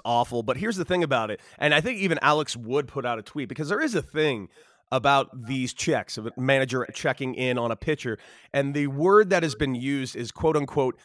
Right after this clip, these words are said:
bad faith. And that's one of the things that drives me crazy about this ruling, this new thing that they're doing and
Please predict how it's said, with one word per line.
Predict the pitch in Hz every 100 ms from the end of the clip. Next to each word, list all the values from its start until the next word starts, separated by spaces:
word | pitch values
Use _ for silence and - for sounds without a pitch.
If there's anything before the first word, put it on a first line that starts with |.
| _
bad | 101 123 123 131 123
faith. | - - 117 98
And | 113
that's | 156 196
one | 202
of | 170
the |
things | 135 156
that | 135
drives | 120 135 139
me | 131
crazy | 117 135 127 120
about | 117 113 -
this | 107
ruling, | 98 113 117 107 90 - -
this | 123 -
new | 123 135 131
thing | - 127 127
that | 120
they're | 123
doing | 110 120 117
and | 110